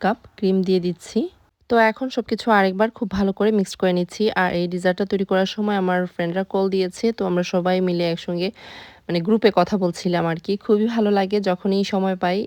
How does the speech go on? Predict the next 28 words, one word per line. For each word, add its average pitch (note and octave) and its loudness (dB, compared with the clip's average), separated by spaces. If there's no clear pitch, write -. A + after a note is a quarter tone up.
এভাবে F3 -2
গ্রুপে F#3 0
সবার F3+ -2
সাথে F#3 -4
কথা F3 -2
বলার। F3 -2
তো G#3+ 6
এই A3+ 4
তো B3 0
খুব A3 -4
ভালো G#3 2
করে G#3+ 4
ক্রিমটাও G3 2
মিক্সড G3 0
করা F#3+ 4
হয়ে G3+ 0
গেছে। F#3 0
তো - 2
এখন A#3+ 2
ডেজার্টটা G3 2
সেট - -2
করার F3 2
পালা। F3 0
তো - -12
এই G#3+ 2
ডেজার্টটা A#3 4
যেহেতু, A3+ 2
উম, F#3+ 2